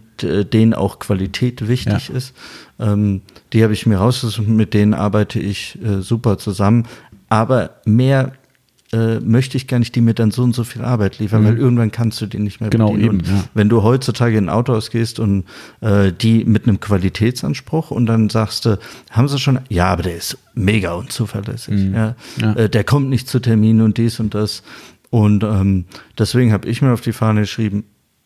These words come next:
Speaker 1: die, die mich so ein, klar ein bisschen füttern, ja,
Speaker 2: Mhm.
Speaker 1: aber das sollen nicht so viele sein,
Speaker 2: Mhm.
Speaker 1: dass ich auch noch private
Speaker 2: Mhm.
Speaker 1: schön
Speaker 2: Genau,
Speaker 1: abwickeln kann.
Speaker 2: genau.
Speaker 1: Das machen halt auch nicht gerade so viele.
Speaker 2: Ja, das stimmt schon.
Speaker 1: Klar, ich könnte mir zig Autohäuser noch an Land
Speaker 2: Mhm.
Speaker 1: ziehen, ähm, aber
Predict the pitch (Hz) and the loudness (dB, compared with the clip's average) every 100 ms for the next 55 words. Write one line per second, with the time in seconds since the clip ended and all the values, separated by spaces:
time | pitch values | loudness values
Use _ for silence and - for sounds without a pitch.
0 | _ _ _ _ _ - 139 165 127 120 | _ _ _ _ _ 0 2 2 2 4
1 | 117 - 107 101 95 - 101 - 104 101 | 2 0 -2 -2 -2 -8 -12 -2 0 2
2 | 87 - 101 - 156 175 170 131 101 113 | 0 -2 -8 -2 0 2 0 0 2 2
3 | 113 101 110 - 147 147 131 165 147 175 | 2 0 0 2 2 2 0 -6 -8 -6
4 | 170 165 165 110 120 117 131 - 107 85 | -6 -2 0 2 2 0 -2 0 -2 -2
5 | - 104 95 104 - 104 107 110 104 - | -2 -2 0 0 0 2 4 4 2 -2
6 | - 107 92 101 101 104 104 - 113 - | 0 0 0 -2 -2 -4 -6 -4 -2 2
7 | 104 101 101 95 - - _ - 90 - | 2 4 2 0 -2 -14 _ -6 -2 0
8 | 95 - - 82 95 95 117 113 - 98 | -2 -4 -10 -8 -6 0 2 2 -4 -6
9 | - 107 110 110 - 110 - 80 - - | 0 2 2 0 -2 -4 -4 -8 -12 -20
10 | - - _ _ _ 135 143 151 - - | -20 -20 _ _ _ -2 2 2 2 2
11 | 117 123 90 - 131 131 - - 110 110 | 2 2 0 -2 -2 -2 -4 -4 -2 0
12 | 104 104 104 113 110 110 107 104 107 107 | 0 2 2 0 0 0 2 2 2 0
13 | 123 120 113 110 101 104 98 - 101 - | 2 4 2 2 0 0 -2 -6 -12 -12